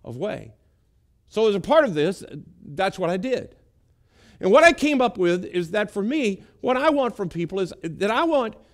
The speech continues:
everyone to treat me with respect, that I,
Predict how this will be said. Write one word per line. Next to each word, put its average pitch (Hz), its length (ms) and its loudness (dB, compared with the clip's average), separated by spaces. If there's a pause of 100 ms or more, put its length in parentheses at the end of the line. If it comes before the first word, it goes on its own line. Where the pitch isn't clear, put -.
(180)
everyone 233 580 2
to 202 160 -6
treat 240 340 -6
me 175 140 -2
with 160 540 -6
respect, 165 600 -8
that 127 100 -8
I, 160 200 -4